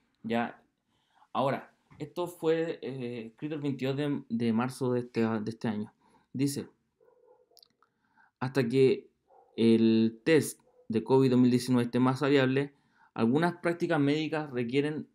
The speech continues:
la tomografía computada para informar decisiones si es que un pac-, respecto a un paciente que tiene covid dos mil diecinueve". Eh,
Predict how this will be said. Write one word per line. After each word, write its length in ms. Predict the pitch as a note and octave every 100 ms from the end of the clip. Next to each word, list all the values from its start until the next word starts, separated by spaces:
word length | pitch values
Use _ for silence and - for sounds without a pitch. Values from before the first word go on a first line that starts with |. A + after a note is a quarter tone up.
| -
la 160 | A2+
tomografía 840 | A2+ A#2 A2+ A2+ - D3 D#3+ D#3 -
computada 920 | B2+ A#2 _ _ - A2+ C#3 D#3+ D3+
para 140 | C#3
informar 420 | C3 C3 A#2 B2+ C3+
decisiones 720 | B2+ A#2 C3 C3+ C#3 C#3+ - _ _ _ _ _ _
si 160 | - -
es 20 |
que 80 | C#3
un 80 |
pac-, 300 | C#3 A#2+ - _ _ -
respecto 380 | A#2 A#2 C#3+ D3
a 20 |
un 40 |
paciente 360 | C3 B2 C#3 C3+
que 80 | B2
tiene 200 | C3+ C3+
covid 280 | A#2+ C3
dos 80 | C3
mil 180 | C3 B2
diecinueve". 420 | C3 C3+ A2 F#2 _ _ _ _ _ _ _ _ _ _ _ _ _ _ _ _ _ _ _ _ -
Eh, 360 | G#2 G2 G2